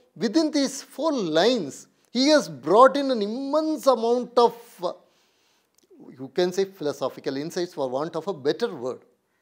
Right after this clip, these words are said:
But he has also shown that need of bhakti.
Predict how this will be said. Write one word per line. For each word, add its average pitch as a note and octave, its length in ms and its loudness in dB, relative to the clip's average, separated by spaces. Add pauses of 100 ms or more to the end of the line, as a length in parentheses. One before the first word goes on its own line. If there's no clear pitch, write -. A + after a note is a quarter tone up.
But G#3 320 2 (460)
he D3+ 120 -4
has D3 120 -2
also D#3+ 320 -2
shown A3 460 4 (300)
that D3+ 300 -2 (380)
need G3+ 400 -4
of B2 240 -4
bhakti. - 380 -20